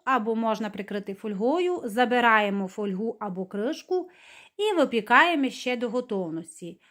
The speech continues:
аби в нас появилася така світла шкориночка.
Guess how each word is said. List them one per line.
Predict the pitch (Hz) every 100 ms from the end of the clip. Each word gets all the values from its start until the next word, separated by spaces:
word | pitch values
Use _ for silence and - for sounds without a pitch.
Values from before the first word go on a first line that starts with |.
| _
аби | 370 415
в | 359
нас | 262 302 311
появилася | 240 214 220 269 269 208
така | 196 190 247
світла | 254 202 214 214
шкориночка. | 202 - 180 156 156 - -